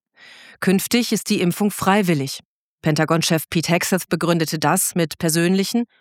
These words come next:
und religiösen Überzeugungen. Jeder Soldat solle selbst entscheiden. Damit wird eine nach dem Zweiten Weltkrieg eingeführte und unter republikanischen wie demokratischen Regierungen jahrzehntelang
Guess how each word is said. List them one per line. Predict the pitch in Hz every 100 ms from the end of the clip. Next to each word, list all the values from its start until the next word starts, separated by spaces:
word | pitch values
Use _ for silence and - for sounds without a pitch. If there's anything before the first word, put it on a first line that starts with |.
| _
und | 196 208
religiösen | 190 202 180 196 202 190
Überzeugungen. | 151 170 - 175 175 156 - _ _ _ - - -
Jeder | 165 175
Soldat | 160 151 143 165 -
solle | - 208 220
selbst | 196 196 -
entscheiden. | 156 - 135 - - - _ _ - - - -
Damit | 160 190 233
wird | 240 226
eine | 190 190 185
nach | 175 190
dem | 202 175
Zweiten | 156 185 202 220 185
Weltkrieg | 220 - 185 175
eingeführte | 170 214 190 220 220 277 262
und | 180 180 -
unter | 175 180 165
republikanischen | 165 165 170 - 170 196 233 - 254
wie | 226
demokratischen | 202 226 233 - 208 220 196 180
Regierungen | 160 160 170 190 180 165 165
jahrzehntelang | 160 151 - 202 208 180 156